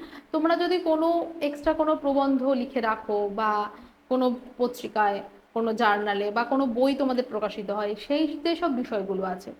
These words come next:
সেই বিষয়গুলো থেকেও কিন্তু প্রশ্ন আসতে পারে। মানে, তোমাকে যাচাই করার জন্য তোমার যে যে ক্ষেত্রগুলো রয়েছে, সেই সমস্ত ক্ষেত্র থেকে তোমার প্রশ্ন আসবে।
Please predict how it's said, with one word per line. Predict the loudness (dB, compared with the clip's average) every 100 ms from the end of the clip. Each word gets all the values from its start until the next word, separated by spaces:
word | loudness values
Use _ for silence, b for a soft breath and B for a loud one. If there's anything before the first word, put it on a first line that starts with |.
| _ B B -12
সেই | 0 2
বিষয়গুলো | 4 2 2 4 2
থেকেও | 2 0 0
কিন্তু | 0 -2 -2
প্রশ্ন | -2 -4 -4
আসতে | -8 -8 -12
পারে। | -12 -16 -20 b b b
মানে, | -4 0
তোমাকে | 2 2 4
যাচাই | 4 4 4
করার | 4 4 4
জন্য | 2 2 0
তোমার | 0 0 0 -2
যে |
যে | -2 -2
ক্ষেত্রগুলো | -2 -4 -2 0 2 2
রয়েছে, | 2 0 -2 -6
সেই | -6 -8 -6
সমস্ত | -6 -4 -4
ক্ষেত্র | -6 -6 -6
থেকে | -6 -6
তোমার | -4 -4 -4 -12 -10
প্রশ্ন | -8 -8 -10
আসবে। | -12 -12 -16